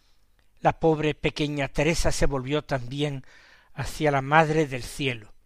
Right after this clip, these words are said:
Rezaba con todo su corazón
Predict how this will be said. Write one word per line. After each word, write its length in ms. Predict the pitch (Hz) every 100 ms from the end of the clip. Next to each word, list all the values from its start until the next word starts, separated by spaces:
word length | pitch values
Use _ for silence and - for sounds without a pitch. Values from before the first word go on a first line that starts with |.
| - - - _ - - - -
Rezaba 560 | 143 - 170 170 170
con 240 | - 147 143
todo 320 | - 185 175
su 180 | - 170
corazón 560 | - 135 - 131 120